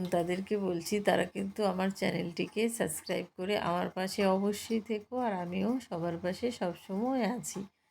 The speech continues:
ঠিক আছে? তারপরে তো আমাদের ট্রেন তো চলে এসেছিল, উঠে পড়লাম। এই দেখো ট্রেনে, দেখেছ? ট্রেন থেকে,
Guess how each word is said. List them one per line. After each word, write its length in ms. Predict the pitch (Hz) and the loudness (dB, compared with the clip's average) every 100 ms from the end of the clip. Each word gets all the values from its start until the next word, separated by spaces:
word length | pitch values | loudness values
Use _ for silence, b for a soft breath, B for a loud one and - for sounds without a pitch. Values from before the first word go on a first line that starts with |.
| b b - | b b -12
ঠিক 180 | - 190 | -4 0
আছে? 280 | 240 - 269 226 B B B B | 2 2 -2 -2 B B B B
তারপরে 380 | - 233 233 247 240 | 6 6 6 4 6
তো 80 | 240 | 6
আমাদের 300 | 233 233 240 226 | 6 6 4 4
ট্রেন 280 | 233 226 226 | 6 8 8
তো 120 | 226 233 | 4 2
চলে 300 | 233 214 208 208 | 4 6 6 6
এসেছিল, 500 | 214 226 226 - 226 226 254 | 6 4 0 2 4 6 6
উঠে 280 | 226 202 208 | 4 4 2
পড়লাম। 480 | 208 214 202 220 247 277 - _ _ _ _ _ _ _ _ _ _ _ - | 4 2 4 4 4 0 -6 _ _ _ _ _ _ _ _ _ _ _ -6
এই 180 | 220 196 | 0 2
দেখো 320 | 190 185 196 202 | 2 0 2 2
ট্রেনে, 480 | 202 226 208 202 196 - _ _ _ _ _ _ _ _ _ _ _ _ _ _ _ | 2 2 4 2 0 -4 _ _ _ _ _ _ _ _ _ _ _ _ _ _ _
দেখেছ? 400 | 247 226 269 254 - 330 - _ - _ _ _ - _ _ _ _ _ _ _ _ _ _ _ _ | -6 -2 -2 -2 -2 -4 -4 _ -20 _ _ _ -20 _ _ _ _ _ _ _ _ _ _ _ _
ট্রেন 320 | - 214 220 214 | -4 -2 -2 -2
থেকে, 380 | 233 226 233 | 0 0 2